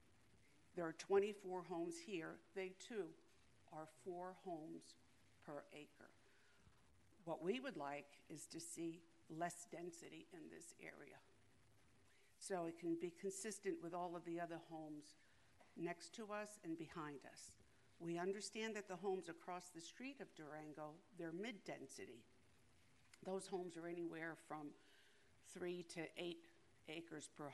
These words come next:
home. However, that's on this side of the street, and the homes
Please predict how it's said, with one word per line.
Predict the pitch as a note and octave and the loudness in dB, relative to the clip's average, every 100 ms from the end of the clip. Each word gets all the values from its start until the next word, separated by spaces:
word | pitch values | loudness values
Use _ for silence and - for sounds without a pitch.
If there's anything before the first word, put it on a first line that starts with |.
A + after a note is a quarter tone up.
| F3 | 2
home. | F#3 D#3 D3+ | 2 2 0
However, | F#3 E3+ G#3 F#3 E3 E3+ - | 0 6 6 6 2 -6 2
that's | F3+ F3 | 2 4
on | E3+ D#3+ D#3+ | 0 0 -2
this | E3+ - | -4 -4
side | D#3 D3+ D3+ | -2 0 -2
of | C#3+ | -6
the | D#3 | -8
street, | C#3 - F#3+ D#3+ - - - - | -8 0 0 0 -4 -18 -12 0
and | E3 | 2
the | D#3+ D#3+ | 2 6
homes | F#4+ C4 E3+ | 10 10 8